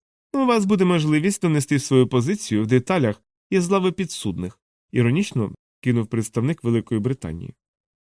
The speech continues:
Але ці деталі вкрай важливі, тож послухайте. Припустімо, що інтерпретація руйнівником мого стратегічного задуму, відповідає дійсності, почав Рей Діас.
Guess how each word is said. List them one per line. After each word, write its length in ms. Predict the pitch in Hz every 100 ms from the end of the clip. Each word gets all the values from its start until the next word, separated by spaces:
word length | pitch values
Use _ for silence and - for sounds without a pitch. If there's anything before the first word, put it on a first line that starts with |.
| _ -
Але 280 | 135 139 139
ці 140 | 160
деталі 380 | 147 - 143 139
вкрай 300 | 131 147 143
важливі, 480 | 165 170 202 107 - -
тож 180 | 120
послухайте. 640 | - 160 - 87 73 - - _ _ _ _
Припустімо, 600 | - 226 240 - 202 196 165
що 140 | 160
інтерпретація 920 | 147 156 147 156 156 147 - 139 139
руйнівником 720 | 151 147 143 143 170 202 156 -
мого 300 | 147 143 131
стратегічного 760 | 143 135 139 139 - 135 135
задуму, 460 | 139 123 107 101 98 _ _ _
відповідає 680 | 190 220 - 196 170 175 165
дійсності, 640 | 117 92 - 76 - - - _ _ _
почав 300 | 120 107 110
Рей 140 | 107 95
Діас. 400 | 92 76 -